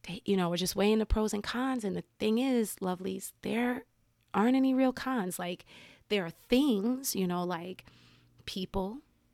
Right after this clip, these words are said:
friends, lives, you know, that we've built. Certainly me, I've been in Maryland twenty-one years this year, twenty-one years.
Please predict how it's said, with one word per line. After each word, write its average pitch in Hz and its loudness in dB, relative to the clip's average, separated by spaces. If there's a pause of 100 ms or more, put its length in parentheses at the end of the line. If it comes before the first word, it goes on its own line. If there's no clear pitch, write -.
(280)
friends, 196 -4 (420)
lives, 180 -2
you 185 0
know, 170 -4
that 170 -10
we've 185 -10
built. 190 -8
Certainly 175 -6
me, 196 0
I've 180 -6
been 214 -6
in 233 0
Maryland 277 -2
twenty-one 320 -4
years 349 -4
this - -6
year, - -14 (260)
twenty-one 302 -8
years. 285 -8